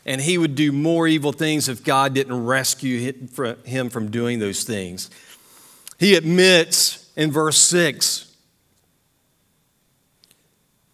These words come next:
he says, "Behold, you delight in truth in the inward being, and you teach me wisdom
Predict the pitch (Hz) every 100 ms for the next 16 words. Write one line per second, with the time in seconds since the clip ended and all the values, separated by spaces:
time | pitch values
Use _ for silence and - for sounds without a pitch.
0 | _ _ _ - 131 143 117 120 113 165
1 | 143 135 123 120 123 131 131 127 - 123
2 | 113 110 120 110 113 117 120 110 107 104
3 | 98 95 - 120 117 - 104 104 110 107
4 | - 95 107